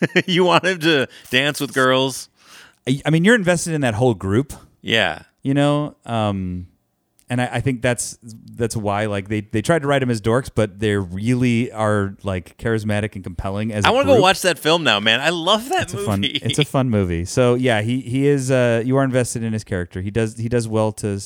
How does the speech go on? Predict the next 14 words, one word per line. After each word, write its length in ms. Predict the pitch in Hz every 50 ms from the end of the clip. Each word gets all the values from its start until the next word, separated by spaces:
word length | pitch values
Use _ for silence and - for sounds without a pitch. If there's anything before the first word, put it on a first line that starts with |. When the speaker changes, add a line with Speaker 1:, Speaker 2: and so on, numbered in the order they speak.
| - _ -
Speaker 2:
to 140 | - - 101
maintain 600 | 101 104 107 104 101 - - - 113 110 110 107
your, 640 | 110 107 101 101 101 98 92 90 92 92 92 98 107 127 -
your 140 | - 101 85
interest. 640 | 101 104 95 - - 82 80 - - - - -
So 160 | - 95 87
one, 540 | 85 87 101 117 127 131 135 139 139 139 135 _ _ _ _ _ _ _ _ -
two, 640 | - - 131 123 123 123 123 123 120 120 120 117 _ _ _ _ -
um, 1040 | - 104 101 101 98 98 98 95 95 95 98 - - - 107 120 151 170 202 214 196
mm, 40 | -
four 140 | - 147 127
and 100 | 127 123
a 40 |
half? 320 | 143 190 277 - - -